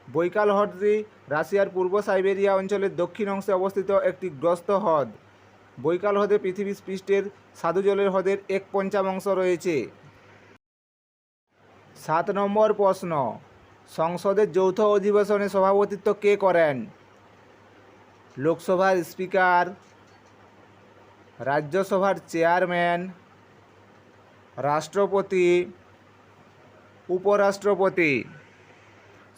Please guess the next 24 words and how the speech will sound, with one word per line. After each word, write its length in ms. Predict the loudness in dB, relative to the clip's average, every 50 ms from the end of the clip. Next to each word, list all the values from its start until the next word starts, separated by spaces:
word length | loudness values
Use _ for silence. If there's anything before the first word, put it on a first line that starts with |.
| -6 -2
সঠিক 340 | -2 -2 0 0 0 0
উত্তরটি 560 | 0 -2 -2 0 0 0 0 0 -4 -4 -2 0
হলো 500 | 2 2 2 4 4 4 4 4 4 2 -2 -10 -20 -20 -20 -20 -20 -20 -16 -8
লোকসভার 720 | -4 -2 -2 -2 -2 -2 -2 -2 0 2 2 0 0 -2
স্পিকার। 640 | -4 -8 -10 -10 -10 -4 0 2 2 2 2 -2 -4 -10 -12 _
এছাড়াও 340 | -12 -6 -2 0 0 0 0
তোমরা 240 | 0 0 0 0 -2
মনে 220 | -2 -4 -2 -2
রাখবে, 420 | 0 0 0 0 0 0 0 -2 -4 -10 -18 -20 -20 -20 -20 -20 -20 -20 -12 -6
ভারতের 380 | -2 0 0 0 0 0 -2
সংবিধান 560 | -2 0 -2 -2 -2 0 -2 -2 -2 -2 -2
সংসদের 500 | -2 -4 -4 -4 -2 -4 -2 -2 -2 -4
যৌথ 280 | -2 -2 -2 -2 0 0
বৈঠকের 520 | 0 0 0 0 0 0 -2 0 -2 -2
মাধ্যমে 440 | -2 -2 -4 -2 -2 -4 -4 -4 -4
সংসদের 480 | -4 -4 -6 -4 -4 -4 -4 -4 -4 -4
দুই 160 | -4 -6 -2 -2
কক্ষের 440 | -2 -2 -2 -4 -4 -2 -2 -2 -2 -4 -10 -20 -20 -16 -8
মধ্যে 340 | -6 -6 -6 -4 -2 -2 -2 -2 0
আ-, 120 | -2 -2 -2 -2 -2
অচলা 400 | -2 -2 0 0 0 2 2 2
ব্যবস্থার 420 | 2 0 0 0 -2 -2 -4 -4
সমাধানের 540 | -2 -2 -4 -2 -2 -2 -2 -2 -2 -4 -4
বিধান 320 | -4 -2 -2 -2 -2 -4